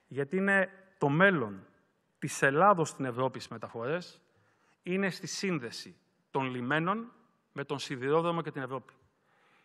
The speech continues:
Η Βόρειος Ελλάδα έχει τεράστιο, τεράστιο συγκριτικό πλεονέκτημα με τους λιμένες Θεσσαλονίκης, Καβάλας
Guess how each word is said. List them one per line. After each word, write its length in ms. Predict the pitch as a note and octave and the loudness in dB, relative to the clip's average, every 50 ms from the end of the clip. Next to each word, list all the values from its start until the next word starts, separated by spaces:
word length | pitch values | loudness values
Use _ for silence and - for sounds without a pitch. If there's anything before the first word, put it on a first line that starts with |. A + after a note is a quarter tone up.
| _ _ - | _ _ -16
Η 100 | B2 A2+ | -8 -2
Βόρειος 380 | B2 E3 F#3 G3 F#3+ E3+ - | 2 4 4 4 4 0 0
Ελλάδα 320 | D#3+ D#3 F3+ F#3+ F#3+ F3 D#3+ | 0 2 4 4 4 4 2
έχει 320 | F3 F#3 - - G#3 F3+ - _ _ | 2 0 -2 -4 -8 -10 -10 _ _
τεράστιο, 720 | - F#3+ F3+ F3+ F#3 F#3 F3+ - - - - - - - - _ _ _ _ _ _ _ | 6 6 8 8 8 8 8 6 4 -2 -16 -16 -18 -18 -20 _ _ _ _ _ _ _
τεράστιο 680 | - D#3+ D3+ D3+ D#3+ D#3+ D#3 - - - - F#2 E2+ - _ _ - | 2 4 4 6 6 6 6 4 0 -12 -14 -16 -16 -18 _ _ -12
συγκριτικό 760 | - - - D#3 B2+ C#3+ D#3 C#3 A#2+ B2 A#2 - E3+ E3+ | -8 -6 -4 -2 0 2 2 2 0 -2 0 4 4 4
πλεονέκτημα 800 | E3 D3 C3 A#2+ A2+ A2+ C3 D3+ D3+ - - F#3 F#3+ G#3 G#3+ - _ _ _ _ _ _ _ - - - _ _ - | 4 2 -2 -4 -4 -2 -4 -4 -4 -4 -6 -4 -4 -4 -6 -8 _ _ _ _ _ _ _ -20 -20 -20 _ _ -4
με 160 | - C3+ D3 | 0 0 0
τους 160 | C#3 C#3 - | 0 0 0
λιμένες 600 | E3+ D#3+ E3 F3+ F#3 F3 C#3+ A2+ G#2 - - - - _ | 2 2 4 4 4 4 2 0 -6 -10 -16 -20 -20 _
Θεσσαλονίκης, 1000 | - - A#2 - - C3+ B2 B2 B2 C#3+ E3 D#3+ - A3 A#3+ - - - - _ _ _ _ _ _ _ _ _ _ - | -14 -12 -8 -2 -2 -2 0 0 0 -2 -2 -2 -4 -6 -8 -8 -12 -18 -20 _ _ _ _ _ _ _ _ _ _ -4
Καβάλας 800 | - A2+ A2+ B2+ D#3 F3 F#3+ G#3 A3 A3 - - - - - | -2 2 6 6 6 8 6 4 2 0 -2 -8 -16 -18 -20